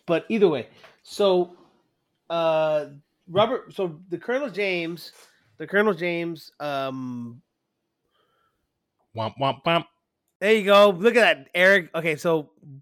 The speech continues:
Speaker 1: I had to pause there, the recording, guys, for a minute because we, uh, I had some technical difficulties, but I'll try and see if I can fix it back on post. In post, I'll fix it in post. Anyways,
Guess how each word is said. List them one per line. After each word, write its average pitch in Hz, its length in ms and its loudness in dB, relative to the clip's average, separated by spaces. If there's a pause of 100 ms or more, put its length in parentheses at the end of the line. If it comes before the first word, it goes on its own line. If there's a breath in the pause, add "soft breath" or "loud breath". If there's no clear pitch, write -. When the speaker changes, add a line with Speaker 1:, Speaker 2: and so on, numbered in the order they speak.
(140)
Speaker 1:
I 160 80 -2
had 185 120 0
to 180 80 -6
pause 175 320 0
there, 165 300 0
the 143 200 -8
recording, 147 340 -6
guys, 147 200 -4
for 147 120 -8
a 139 40 -6
minute 143 240 -6
because 131 300 -10
we, 131 200 -4
uh, 113 260 -2
I 101 40 -6
had 127 200 -2
some 123 120 -12
technical 120 280 -8
difficulties, 143 680 -4
but 123 440 -4
I'll 123 100 -8
try 139 160 -10
and 123 80 -10
see 131 100 -16
if 120 60 -16
I 117 60 -14
can 107 100 -18
fix - 300 -18
it 127 80 -20
back 127 220 -10
on 139 120 -12
post. 202 500 0 (100)
In 220 160 -4
post, 240 400 4 (260 loud breath)
I'll 208 80 8
fix 196 260 4
it 247 80 6
in 240 140 6
post. 285 760 10 (420 loud breath)
Anyways, 151 480 -2